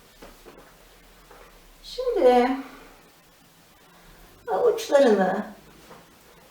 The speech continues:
burada yere koy. Çene merkeze gelsin. Omurga düz.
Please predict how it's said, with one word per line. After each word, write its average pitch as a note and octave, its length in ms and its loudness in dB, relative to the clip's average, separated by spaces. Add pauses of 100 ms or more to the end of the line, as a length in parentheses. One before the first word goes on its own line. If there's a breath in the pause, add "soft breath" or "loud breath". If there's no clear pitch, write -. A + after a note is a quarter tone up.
(140)
burada G#3+ 260 4
yere G3 400 2
koy. F#3 180 -10 (1300 soft breath)
Çene C4+ 520 0 (100)
merkeze A3 600 -2
gelsin. - 680 -10 (1500)
Omurga A#3 480 6
düz. G#3+ 340 0